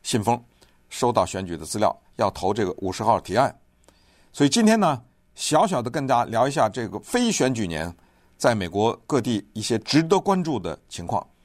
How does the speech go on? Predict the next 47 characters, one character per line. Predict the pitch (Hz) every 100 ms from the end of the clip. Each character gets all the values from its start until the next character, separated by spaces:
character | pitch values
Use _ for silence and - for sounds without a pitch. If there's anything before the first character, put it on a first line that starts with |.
| _
因 | 147
为 | 151 147
再 | 233 190 139
过 | 247 202
两 | 160 160
个 | 226
礼 | 165
拜 | 139 165
就 | 143 160
投 | 170
票 | 214 254
了。 | 127 98 _ _ _ _ _ _ _ _ _ -
民 | 160
主 | 226
党 | 196 120 117 _ _ _ _ _
面 | - 170
临 | 120 127
的 |
是 | 131 113
什 | 95
么？ | 82 - -
共 | 214
和 | 147
党 | 127 90
面 | 117 101
临 | 87
的 | 87
是 | 85
什 | 76
么？ | 76 80 _ _ _ _
总 | - 233
统 | 214 180
川 | 233 254
普 | 131 101 - _ _ _ -
面 | 135 113
临 | 95
的 | 104
是 | 95
什 | 80
么？ | 65 73 - _ _ _ _ _ _ _ _ -
川 | 226 233
普 | 131 107 - _ _ _ _ _
现 | - 160
在 | 131 107
是 | - 120
他 | 143 143
的 | 123 101